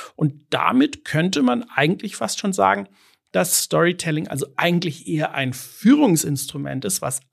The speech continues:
auch für Marketing und Vertrieb eingesetzt wird, aber nicht eben umgekehrt. Es geht halt nicht nur darum, im Storytelling irgendwie Geschichten zu erzählen, sondern es geht darum, Geschichten so zu erzählen,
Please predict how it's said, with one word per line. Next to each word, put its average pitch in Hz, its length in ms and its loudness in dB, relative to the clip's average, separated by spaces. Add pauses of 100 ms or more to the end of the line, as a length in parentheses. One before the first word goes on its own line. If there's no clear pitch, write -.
(160)
auch 202 340 6
für 254 200 0
Marketing 233 640 2 (220)
und 190 120 -2
Vertrieb 190 400 -10
eingesetzt 180 500 -2
wird, 160 200 -4
aber 139 120 2
nicht 139 280 -2
eben 135 260 -6 (120)
umgekehrt. - 760 -2 (1040)
Es - 180 2
geht 208 200 2
halt 208 380 2
nicht 160 580 6
nur 208 160 2
darum, 160 540 0
im 147 140 -4
Storytelling 147 720 -2
irgendwie 151 360 -6
Geschichten - 680 -2
zu - 180 -4
erzählen, 196 640 -2 (140)
sondern 175 400 -6
es - 240 -6
geht 139 320 -6 (100)
darum, 233 560 -2
Geschichten - 540 -2
so 127 320 4
zu - 260 -2
erzählen, 143 560 -4